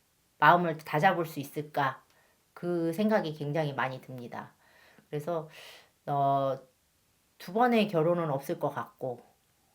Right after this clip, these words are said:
누굴 만나더라도 쉽게 마음을 주지를 못할 것 같고 웬-, 왜냐면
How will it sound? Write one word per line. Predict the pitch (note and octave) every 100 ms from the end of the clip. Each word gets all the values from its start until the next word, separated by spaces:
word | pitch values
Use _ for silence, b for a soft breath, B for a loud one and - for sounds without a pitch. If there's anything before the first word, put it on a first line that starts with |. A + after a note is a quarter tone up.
| _ B B B
누굴 | D3 F3+ G#3+
만나더라도 | D#3 D3+ F3 E3 D#3 D3+ D3 E3+
쉽게 | F3 A#3+ C4 A3
마음을 | C3+ C#3 D3+ D3+ D3
주지를 | - D3+ D3+
못할 | D3 D#3+ D#3+
것 | D#3 A#2+
같고 | A2 - B2+ -
웬-, | D3+ G3 G3+
왜냐면 | - E3 G3 G3 F#3 A3 D#3+